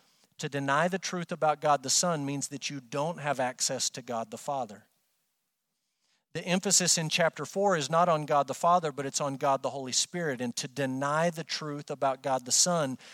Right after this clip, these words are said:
means that you are devoid of God the Holy Spirit. It's a Trinitarian view of God, and it's a Trinitarian view of salvation.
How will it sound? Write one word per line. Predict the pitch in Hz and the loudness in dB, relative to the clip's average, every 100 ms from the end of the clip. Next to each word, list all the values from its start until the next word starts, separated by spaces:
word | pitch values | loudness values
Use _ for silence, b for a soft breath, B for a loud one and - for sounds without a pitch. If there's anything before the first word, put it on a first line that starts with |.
| B | B
means | 151 147 131 | -8 -6 -8
that | 135 - | -8 -6
you | 143 | -2
are | 131 | -4
devoid | 127 139 131 113 156 175 131 117 - B B B | -4 -6 -6 -4 -4 0 0 -2 -10 B B B
of | 151 127 | -10 -4
God | 151 135 127 | 2 2 2
the | 120 | -8
Holy | 147 127 | -6 -2
Spirit. | - - 156 120 - B B | -2 -2 -4 -6 -8 B B
It's | 175 - | -4 -2
a | 156 | -2
Trinitarian | - 185 185 175 - 180 170 160 147 131 | -4 0 0 0 2 2 2 0 -4 -6
view | 151 165 139 | -6 -4 -6
of | 123 | 0
God, | 151 160 143 135 | 2 4 4 2
and | 135 | -2
it's | - | -4
a | 175 | -4
Trinitarian | - 175 160 - 156 147 139 | -4 -4 -4 -2 0 0 -4
view | 135 139 | -4 -6
of | 123 | 0
salvation. | - 139 123 123 170 170 120 | 2 2 0 -4 -2 -2 -2